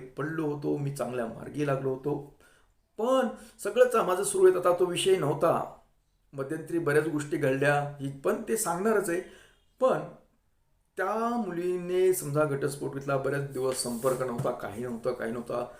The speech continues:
आपण डोक्यातला काढून टाकलेला होता विषय. पण एक सात आठ वर्षाखाली, सात आठ वर्ष झाले असतील,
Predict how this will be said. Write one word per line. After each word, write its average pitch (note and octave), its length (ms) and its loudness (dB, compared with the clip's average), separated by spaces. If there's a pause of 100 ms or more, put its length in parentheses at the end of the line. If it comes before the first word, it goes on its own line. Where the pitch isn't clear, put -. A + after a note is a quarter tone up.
(200)
आपण B2 280 -10
डोक्यातला B2 340 -4
काढून A#2+ 300 -4
टाकलेला A#2+ 300 -6
होता A#2 180 -8
विषय. A#2+ 340 -4 (840)
पण G3+ 220 -4 (200)
एक G#3 160 -6
सात C#3+ 260 -8
आठ E3 100 -8
वर्षाखाली, D3+ 760 -4
सात B2 300 -2
आठ C3+ 160 -2
वर्ष C#3 220 -8
झाले C3 200 -4
असतील, - 380 -10